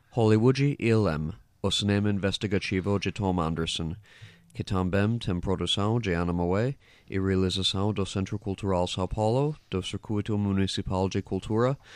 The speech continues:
e da Prefeitura de São Paulo. A mostra vai passar no Centro Cultural São Paulo entre os dias oito e dezessete de julho, junto com uma presença do diretor,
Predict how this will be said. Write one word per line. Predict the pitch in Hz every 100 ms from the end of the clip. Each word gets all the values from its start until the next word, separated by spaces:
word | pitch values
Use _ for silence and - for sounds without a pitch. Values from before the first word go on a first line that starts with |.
| - - -
e | 113
da | 110
Prefeitura | - 113 113 - 101 98
de | 95
São | 90 95
Paulo. | - 80 73 78 82 - - - - -
A |
mostra | 101 104 107 113
vai | 95 92 92
passar | 95 - 113 123 135 - -
no | 87
Centro | 92 95 90 98
Cultural | 95 - 87 85 80
São | - 85
Paulo | - 95 107 117 -
entre | 92 92 95
os | 87
dias | - 90 85 -
oito | 101 107 147 151 - -
e | 101
dezessete | - - - 95 -
de | 104 101
julho, | 104 92 104 127 135 - - - -
junto | - 160 156 151
com | - 123
uma | 117 110
presença | 120 107 101 98 101
do | 98
diretor, | 90 98 92 - 85 65 101